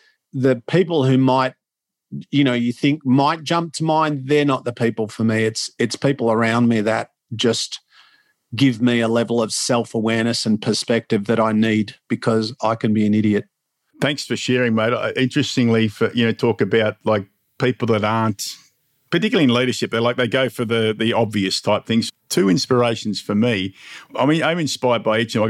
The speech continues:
Speaker 2: got three kids, twenty-eight, twenty-five, yep, and twenty-two.
Speaker 1: Mm.
Speaker 2: Um, but the youngest one, Zoe, who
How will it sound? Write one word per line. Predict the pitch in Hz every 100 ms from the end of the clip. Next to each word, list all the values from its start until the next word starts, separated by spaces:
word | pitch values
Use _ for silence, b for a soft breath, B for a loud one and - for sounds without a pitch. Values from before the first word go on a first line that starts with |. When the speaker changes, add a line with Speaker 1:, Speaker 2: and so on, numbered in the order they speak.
| 101
Speaker 2:
got |
three | - 123
kids, | 110 113 113
twenty-eight, | - 120 113 110 107
twenty-five, | - 110 110 107 101 - _ _ _ _ - 113 120 113 156 160
yep, | 117 156 -
and | 117 101
twenty-two. | 123 110 101 - - 156 - B B B
Speaker 1:
Mm. | 123
Speaker 2:
Um, | 123
but | 135
the | 139
youngest | 156 202 190 -
one, | 135 123
Zoe, | 110 123 135 107 110
who | 110 123 131 123